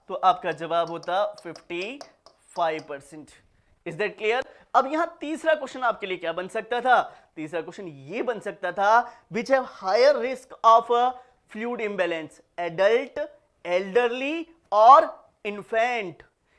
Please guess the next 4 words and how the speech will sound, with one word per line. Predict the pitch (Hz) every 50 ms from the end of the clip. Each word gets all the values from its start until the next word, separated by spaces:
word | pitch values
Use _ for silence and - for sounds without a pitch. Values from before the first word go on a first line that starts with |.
| _ _ _ _ -
एडल्ट, | 170 170 185 180 175 220 240 240 262 262 240 - 277 277 - _ _
एल्डरली | 196 196 208 208 185 226 226 202 214 220 240 262 285
और | 269 - 226 214
इन्फेंट, | 208 196 202 190 - 220 208 214 240 214